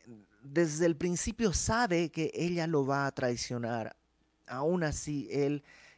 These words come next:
la toma como por esposa y Dios le dice, "Ámala". Y luego, cuando ya está casada con él, ella se regresa a una vida de pecado y e-, y,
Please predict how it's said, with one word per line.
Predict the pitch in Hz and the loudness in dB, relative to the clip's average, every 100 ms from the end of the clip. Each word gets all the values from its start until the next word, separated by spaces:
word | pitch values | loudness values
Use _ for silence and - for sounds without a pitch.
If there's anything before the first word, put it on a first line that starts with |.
| _ | _
la | - 135 | -4 -4
toma | 123 165 175 151 | 0 2 2 0
como | 131 123 | -4 -6
por | 110 113 | -4 -4
esposa | 117 - 156 147 143 | -4 -4 -2 -2 -4
y | 131 131 | -4 -2
Dios | 147 170 | 0 0
le | 160 | 2
dice, | 147 - 143 - | 0 0 -6 -6
"Ámala". | - 156 185 127 104 107 | -6 -2 0 2 0 0
Y | 139 151 | 0 2
luego, | 180 240 254 180 | 4 4 4 0
cuando | 160 165 156 | -2 -6 -4
ya | 165 214 | -4 -6
está | - 254 | -6 -10
casada | - 160 - 214 135 175 | -10 -8 -6 -4 -4 -6
con | 151 139 | -4 -4
él, | 135 | -2
ella | 147 170 170 | -2 -2 -4
se | - | -4
regresa | 156 151 143 156 185 190 - 156 156 _ _ - | -4 -4 -4 -2 -2 -2 -4 -4 -4 _ _ -8
a | 135 | -2
una | 143 139 | 0 0
vida | 139 139 | 2 0
de | 123 | 0
pecado | - 120 147 147 151 151 - - - | -2 -2 0 2 0 -2 -12 -20 -10
y | 147 170 | 2 4
e-, | 170 | 4
y, | 156 156 | 2 -2